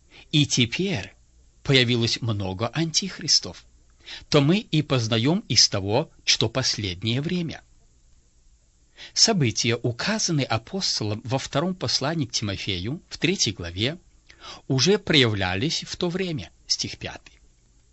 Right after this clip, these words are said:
Почему же в последние дни будут времена тяжкие? Апостол здесь не порицает дни, времена, годы, столетия, но порицает и раскрывает в последующих стихах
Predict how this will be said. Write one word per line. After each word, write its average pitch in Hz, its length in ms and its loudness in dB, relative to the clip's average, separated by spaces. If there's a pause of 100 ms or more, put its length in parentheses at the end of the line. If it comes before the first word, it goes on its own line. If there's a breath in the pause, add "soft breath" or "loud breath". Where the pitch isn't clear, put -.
(920 loud breath)
Почему 220 420 2
же 240 140 -4
в - 100 -10
последние 165 680 2
дни 160 240 0
будут 160 460 -4
времена 139 500 0
тяжкие? - 580 -6 (1300 loud breath)
Апостол 175 560 0
здесь 156 480 -2
не 160 200 0
порицает 123 840 0
дни, 127 460 0 (140)
времена, 117 800 0
годы, 127 560 -2
столетия, 127 800 0 (760 loud breath)
но 156 180 8
порицает 143 800 -2
и 147 140 2
раскрывает 147 920 0
в - 120 -20
последующих 151 840 2
стихах 170 540 -4